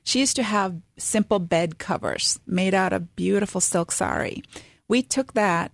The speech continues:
and we turned it into a duvet. And we told her, "Hey, make matching pillowcases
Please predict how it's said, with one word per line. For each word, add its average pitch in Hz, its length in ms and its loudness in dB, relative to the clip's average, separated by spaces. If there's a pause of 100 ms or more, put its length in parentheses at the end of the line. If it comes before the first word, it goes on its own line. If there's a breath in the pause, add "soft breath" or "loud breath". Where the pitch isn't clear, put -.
(160)
and 190 120 2
we 190 100 2
turned 196 280 -2
it 196 140 -2
into 185 220 0
a 175 60 4
duvet. 160 480 -2 (280)
And 175 260 2
we 175 80 4
told 190 300 -2
her, 165 220 0 (200)
"Hey, 240 200 0
make 180 480 0
matching 190 480 2
pillowcases - 840 -2